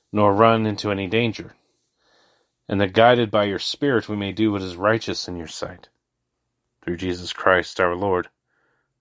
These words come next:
Amen. A prayer for mission.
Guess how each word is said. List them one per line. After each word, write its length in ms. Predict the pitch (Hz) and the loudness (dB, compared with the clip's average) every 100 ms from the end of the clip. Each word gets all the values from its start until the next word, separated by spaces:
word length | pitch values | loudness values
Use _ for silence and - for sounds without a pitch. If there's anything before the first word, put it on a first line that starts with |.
| _ | _
Amen. 360 | - 90 98 85 - _ _ _ _ _ _ _ _ _ _ _ _ _ _ _ _ - | -10 -4 -4 -6 -16 _ _ _ _ _ _ _ _ _ _ _ _ _ _ _ _ -16
A 60 | - | -4
prayer 220 | 110 101 | 0 0
for 140 | - | 0
mission. 420 | 104 104 - 82 | -4 -4 -8 -12